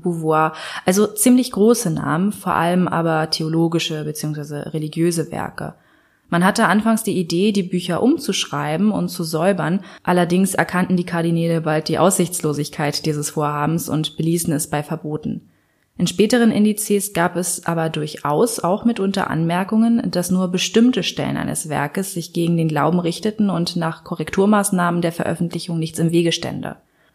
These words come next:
Ein Zensurfall, den sicherlich viele kennen, ist der von Galileo Galilei. Ihm wurde sechzehnhundertdreiunddreißig der Prozess gemacht, weil er in seinem Buch Dialogo das heliozentrische Weltbild vertrat,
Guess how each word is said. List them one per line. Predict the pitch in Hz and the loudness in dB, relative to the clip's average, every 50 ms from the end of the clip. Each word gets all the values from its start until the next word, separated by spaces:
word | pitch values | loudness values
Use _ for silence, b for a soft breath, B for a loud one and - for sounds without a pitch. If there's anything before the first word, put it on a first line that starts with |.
| b b b | b b b
Ein | - 196 202 208 | 2 2 4 4
Zensurfall, | - 208 202 196 170 180 185 214 240 - - 262 262 254 220 | 4 4 4 4 4 4 2 2 0 0 -2 -2 0 0 2
den | 208 196 190 190 | 2 2 2 2
sicherlich | 185 202 208 - 247 226 196 190 190 - | 2 0 0 0 0 -2 0 -2 -4 -6
viele | - - 190 190 185 | -6 -4 -4 -4 -4
kennen, | 185 - - 190 196 190 170 170 185 | -6 -4 -2 0 2 2 4 2 2
ist | 175 - 185 - - - 180 | 0 -2 -4 -6 -4 -2 -2
der | 180 185 | -2 -2
von | 185 - 190 180 180 175 | -2 -2 -2 0 0 0
Galileo | 180 170 170 170 170 170 175 180 180 175 | 2 2 2 2 0 0 0 0 0 0
Galilei. | 175 165 165 165 170 160 156 160 160 147 135 - - B B B B B B B B B _ | 0 -2 0 -2 -2 -2 -2 -2 -2 -2 -2 -4 -6 B B B B B B B B B _
Ihm | 180 196 220 226 196 | 4 6 6 6 6
wurde | 175 180 196 214 240 226 | 4 2 2 2 2 2
sechzehnhundertdreiunddreißig | - 202 185 190 - - 202 190 170 - - 170 170 165 165 - - 151 151 165 - 214 214 - | 0 0 -2 -2 -2 -2 0 0 -2 -2 -2 -2 -2 0 -2 -2 0 0 0 0 0 -2 -2 -2
der | - 175 | -4 -4
Prozess | - - 180 - - 196 208 220 - - | -4 -4 -8 -4 -2 -2 -2 -2 -2 -4
gemacht, | - 156 151 147 156 180 - - - - - | -4 -4 -2 -2 -4 -4 -6 -8 -12 -8 -4
weil | 175 156 175 196 | -2 0 2 2
er | 214 208 190 180 | 2 2 2 2
in | 180 170 | 2 2
seinem | 170 160 160 160 170 156 | 2 2 2 2 2 2
Buch | 170 190 214 - - | 2 0 0 0 -4
Dialogo | - - - 170 160 156 160 156 156 160 160 220 226 233 220 | -6 -2 0 2 2 2 2 0 -2 -2 0 0 0 0 0
das | 220 175 170 170 - - | 0 -2 -2 -4 -6 -2
heliozentrische | 175 190 190 196 185 190 - 180 185 185 - 185 - 180 165 | 0 2 2 2 2 2 0 0 0 2 0 0 0 0 2
Weltbild | 170 165 190 190 - - - 151 147 | 4 4 4 2 2 -2 -2 -2 -2
vertrat, | - - 156 139 - - - - 78 - 85 - - - | -4 -6 -6 -4 -4 -6 -6 -6 -4 -4 -4 -4 -6 -10